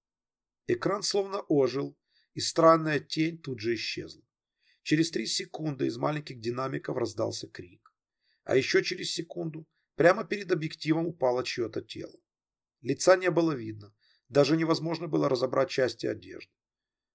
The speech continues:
Но вот тело дёрнулось и перевернулось. «О боже!» вскрикнула Соня и вцепилась мёртвой хваткой в руку Адама. «Это же Абигейл!»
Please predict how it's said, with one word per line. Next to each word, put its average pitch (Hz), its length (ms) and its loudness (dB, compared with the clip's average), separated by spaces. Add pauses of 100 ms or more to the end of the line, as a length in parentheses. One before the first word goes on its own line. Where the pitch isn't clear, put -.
Но 135 120 4
вот 180 220 4
тело 147 260 6
дёрнулось 147 600 2
и 143 60 -10
перевернулось. 113 840 -6 (680)
«О 262 180 6
боже!» 190 520 2 (600)
вскрикнула 160 560 2
Соня 160 380 0
и - 20 2
вцепилась - 500 -2
мёртвой 131 300 -6
хваткой 123 420 -4
в 113 40 -4
руку 123 240 -4
Адама. 107 300 -6 (600)
«Это 175 220 2
же 123 120 0
Абигейл!» 160 640 2